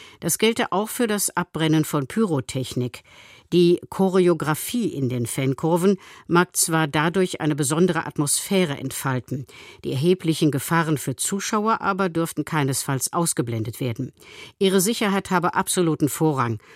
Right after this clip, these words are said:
betonte der C-S-U-Politiker. In München treffen sich im Laufe des Tages die deutschen Sport- und Innenminister mit den Spitzen des Deutschen Fußballbundes, D F B, und der Deutschen Fußballliga, D F L.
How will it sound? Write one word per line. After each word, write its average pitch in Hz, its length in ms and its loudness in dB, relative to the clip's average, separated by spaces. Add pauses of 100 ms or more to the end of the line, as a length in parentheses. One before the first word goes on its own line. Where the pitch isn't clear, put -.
(100)
betonte 139 420 -4
der 123 160 -4
C-S-U-Politiker. 131 1040 -6 (800)
In 190 140 4
München 247 360 4
treffen 233 340 -2
sich 196 160 -4
im 190 120 4
Laufe 175 280 2
des 160 220 -2
Tages 185 440 0
die 147 140 -4
deutschen 135 380 -4
Sport- 160 420 -2
und 135 160 -6
Innenminister 170 680 4 (300)
mit 160 160 -2
den 160 100 2
Spitzen - 540 -2
des 151 200 -2
Deutschen 131 400 -2
Fußballbundes, 175 1200 0
D 143 200 -4
F - 200 -10
B, 160 380 2 (320)
und 190 200 0
der 170 100 2
Deutschen 151 380 0
Fußballliga, 151 880 -2
D 135 280 -2
F - 260 -8
L. 147 300 0